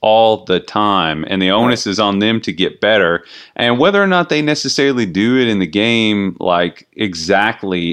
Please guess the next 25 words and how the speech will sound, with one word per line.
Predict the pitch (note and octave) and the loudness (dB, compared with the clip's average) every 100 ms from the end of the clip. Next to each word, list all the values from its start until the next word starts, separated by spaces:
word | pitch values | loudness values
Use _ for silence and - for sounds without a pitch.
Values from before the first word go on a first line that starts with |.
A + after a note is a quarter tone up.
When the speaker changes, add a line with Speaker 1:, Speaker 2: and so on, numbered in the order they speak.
| - | -4
Speaker 1:
in | F#2+ | -2
the, | F2+ | -2
like, | F2 D#2+ | -2 -2
translatable | - G2+ F#2+ E2 F2+ F#2 F2+ F2+ F2 | -4 -4 -2 -2 0 0 0 0 0
way | E2+ F2+ F2+ | 2 2 2
that | E2+ E2+ | 0 -2
they | F2 | -2
would | E2+ F2+ | -2 -2
in | |
the | F2 | -4
N | F2 E2+ | -4 -4
B | E2+ | -2
A, | F#2 G2 E2+ E2 - - - _ | 0 0 -2 -8 -16 -20 -20 _
doesn't | - B2+ D3 - | -2 0 0 -2
necessarily | B2 B2 A#2 C3 B2 A#2 G#2 | -2 -2 -2 0 0 0 -2
mean, | G2+ G#2 G#2 - | 0 0 -2 -2
you | A#2+ | 0
know, | B2+ A#2+ | 2 2
it's | A#2 A#2+ | 0 2
like, | B2+ A#2 - | 0 0 -4
it's | C3 B2 | -2 0
a | |
really | A#2+ C#3+ D3+ C3 | 0 0 0 0
weird, | F#2 G2+ A2 A#2 G#2 - | -2 -2 0 2 0 -4
false, | - G2+ G2+ F#2+ - - - - | -2 2 4 2 0 -4 -4 -8